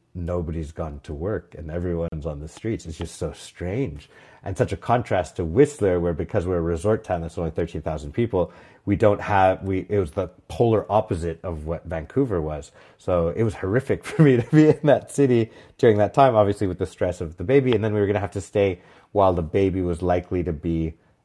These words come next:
in nicu, because, which is, uh, native ice in, intensive care unit, uh, because, uh, you have to stay close by, obviously, to the hospital to give the baby all the support possible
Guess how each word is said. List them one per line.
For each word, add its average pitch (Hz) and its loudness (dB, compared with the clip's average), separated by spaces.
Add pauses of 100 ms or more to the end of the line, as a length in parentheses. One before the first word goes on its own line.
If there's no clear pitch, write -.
in 87 -4
nicu, 85 -4 (400)
because, 82 -6
which 85 -12
is, 76 -10
uh, 71 -14
native 87 -6
ice 82 -4
in, 82 -10
intensive 82 -10
care 113 -4
unit, 85 -4 (400)
uh, 82 -6 (140)
because, 87 -2
uh, 80 -8 (360)
you 90 -6
have 82 -10
to - -20
stay 82 -10
close - -12
by, 71 -8
obviously, 76 -14
to 76 -14
the 73 -10
hospital 76 -14
to 71 -16
give 71 -12 (300)
the 76 -16
baby 78 -10
all 78 -8
the 76 -12
support - -16
possible - -16